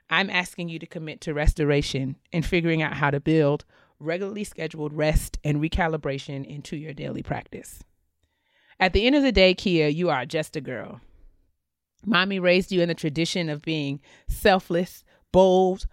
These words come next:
black, fully immersed in the sea of thankless superwomandom.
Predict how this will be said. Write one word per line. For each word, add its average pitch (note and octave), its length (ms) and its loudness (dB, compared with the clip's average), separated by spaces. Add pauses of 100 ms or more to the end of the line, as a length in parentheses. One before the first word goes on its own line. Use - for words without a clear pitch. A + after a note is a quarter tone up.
(120)
black, E3+ 460 0 (240)
fully B3+ 280 4
immersed G3 360 2
in F3+ 120 0
the D#3+ 100 -2
sea F#3+ 240 -2
of E3 80 -4
thankless E3+ 420 -4
superwomandom. C#3 800 -6